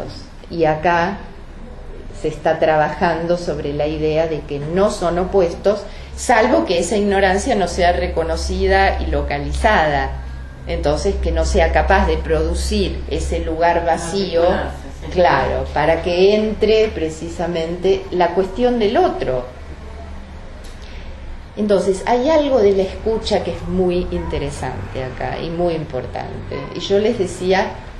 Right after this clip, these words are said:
Speaker 1: abran sus oídos a una nueva música con todo esto, ¿no es cierto? ¿Por qué? Porque nosotros hoy podemos decir, "Ah, bueno, pero siglo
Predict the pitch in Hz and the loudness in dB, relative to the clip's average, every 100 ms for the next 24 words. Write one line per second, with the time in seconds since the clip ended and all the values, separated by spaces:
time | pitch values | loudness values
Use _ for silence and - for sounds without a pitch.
0 | - 208 220 233 240 247 247 254 185 175 | 0 4 6 6 6 4 0 -4 -8 -6
1 | - 190 214 214 202 208 262 208 170 175 | 0 0 2 4 6 6 4 0 -2 0
2 | 180 180 170 165 - 175 - - - 190 | 4 4 4 0 -6 -6 -6 -6 0 2
3 | 190 180 170 247 277 - 151 - 131 131 | 4 4 4 2 0 -4 -6 -4 -4 -4
4 | - - - 147 - 147 143 131 135 - | -8 -10 -8 -6 0 0 2 0 -2 -8
5 | 135 135 135 - 151 143 156 143 - - | -8 -8 -8 -6 -6 -6 -8 -8 -8 -12
6 | - - - - - 240 240 165 170 180 | -12 -10 -12 -6 0 2 2 0 2 0
7 | 190 208 233 311 302 302 311 247 226 202 | 2 2 2 2 2 2 0 2 0 2
8 | 190 185 202 202 - 190 185 208 190 170 | 2 4 2 0 0 2 4 4 4 4
9 | 175 175 170 143 139 135 - 185 180 170 | 4 4 0 -2 -2 -4 -4 -6 -6 -4
10 | 160 151 147 143 | 0 2 2 0